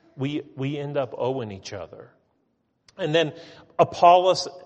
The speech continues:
and Aquila and Priscilla, Acts chapter eighteen. Apollos was an eloquent speaker, the Apostle Paul says, and he was preaching,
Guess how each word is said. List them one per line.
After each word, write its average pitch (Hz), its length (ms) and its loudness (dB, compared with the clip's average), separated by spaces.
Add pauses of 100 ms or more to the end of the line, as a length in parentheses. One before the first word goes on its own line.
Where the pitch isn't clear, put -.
(160)
and 151 120 -6
Aquila 170 340 -4
and 147 100 -8
Priscilla, 131 600 -8 (640)
Acts 143 300 2
chapter 151 280 0
eighteen. 131 680 -4 (580)
Apollos 175 540 4
was 143 140 0
an 139 100 2
eloquent 160 580 2
speaker, 160 480 -2
the 143 120 -2
Apostle 147 420 -2
Paul 143 320 0
says, 143 460 -2
and 120 140 -2
he 143 160 -2
was 123 180 -8
preaching, 175 640 -8